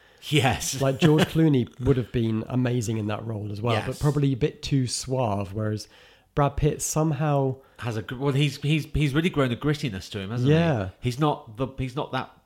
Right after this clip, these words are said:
Speaker 1: one
Speaker 2: Skinny
Speaker 1: from
Speaker 2: kid from Thelma and Louise.
Speaker 1: Thelma and Louise.
Speaker 2: Yeah. Thelma.
Speaker 1: Let's talk about the grammar.
Speaker 2: Foot massage.
Speaker 1: Well, it's not really a foot massage. He, like, put your foot here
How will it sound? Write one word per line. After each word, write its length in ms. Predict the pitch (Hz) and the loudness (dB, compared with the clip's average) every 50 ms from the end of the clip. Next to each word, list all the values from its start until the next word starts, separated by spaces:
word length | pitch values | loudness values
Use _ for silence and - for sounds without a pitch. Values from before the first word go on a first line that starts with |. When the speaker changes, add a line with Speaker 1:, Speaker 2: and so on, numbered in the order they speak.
| _ | _
Speaker 1:
one 220 | - 113 127 131 127 | -8 -6 -4 -4 -4
Speaker 2:
Skinny 500 | 117 110 - - 131 127 127 131 127 120 | -4 -6 -4 -2 2 2 4 4 4 2
Speaker 1:
from 80 | 107 | 0
Speaker 2:
kid 200 | 104 - 123 113 - | -2 -4 -4 -6 -6
from 160 | - 113 104 | -8 -8 -8
Thelma 280 | - - 120 117 117 117 | -6 -6 -4 -4 -2 -2
and 80 | 117 | -2
Louise. 400 | 117 120 127 117 98 92 98 101 - | -4 -4 -4 -6 -6 -6 -8 -8 -8
Speaker 1:
Thelma 280 | 101 98 104 110 110 117 | -6 -6 -6 -6 -6 -6
and 100 | 117 127 | -6 -6
Louise. 380 | 123 123 107 101 101 98 98 | -6 -6 -6 -6 -6 -4 -4
Speaker 2:
Yeah. 360 | 120 123 131 135 135 127 123 113 - _ _ _ - | -2 0 0 0 -2 -2 -4 -6 -10 _ _ _ 0
Thelma. 720 | 147 180 214 233 233 233 233 240 240 233 233 226 - - _ _ _ _ _ _ _ _ - | 2 4 4 6 6 6 4 4 4 4 2 0 -2 -6 _ _ _ _ _ _ _ _ -6
Speaker 1:
Let's 360 | - 175 196 - - - - | -4 -2 -2 -4 -6 -10 -2
talk 280 | - 180 175 170 - - | 2 4 4 4 2 0
about 400 | 135 143 135 127 127 - - - | -2 -2 0 0 -2 -4 -6 -8
the 60 | 127 | -8
grammar. 600 | - - 110 92 107 110 107 98 92 82 69 - - _ _ _ _ _ _ _ _ _ | -8 -6 -4 -2 -2 -2 -2 -4 -6 -8 -10 -12 -18 _ _ _ _ _ _ _ _ _
Speaker 2:
Foot 280 | _ - - 151 165 151 | _ -2 0 0 2 2
massage. 640 | 139 123 - - 117 107 107 107 110 110 104 - - - _ _ _ _ _ _ _ _ _ _ _ _ _ _ _ | 0 -2 -2 -2 -2 -2 0 0 -2 -2 -4 -6 -10 -14 _ _ _ _ _ _ _ _ _ _ _ _ _ _ _
Speaker 1:
Well, 180 | - 233 214 196 | 4 4 4 4
it's 120 | 202 214 | 2 0
not 120 | - 247 170 | 0 -2 0
really 180 | 180 185 180 | 2 2 2
a 40 | 165 | 2
foot 220 | - - 196 127 135 | 2 0 -2 -2 -2
massage. 400 | 131 117 - 127 110 110 110 107 | -4 -4 -2 -2 -4 -2 -4 -4
He, 100 | 143 139 | -4 -2
like, 200 | 143 143 135 139 - _ _ _ _ _ _ _ _ | -2 -4 -4 -6 -12 _ _ _ _ _ _ _ _
put 360 | - - 139 135 135 - - - _ | -6 -6 -6 -6 -8 -14 -20 -20 _
your 160 | - 127 127 117 | -10 -10 -10 -10
foot 400 | - - 123 117 110 - - - _ _ | -10 -10 -10 -10 -10 -10 -16 -20 _ _
here 360 | _ - 123 117 107 110 117 | _ -8 -6 -6 -6 -6 -8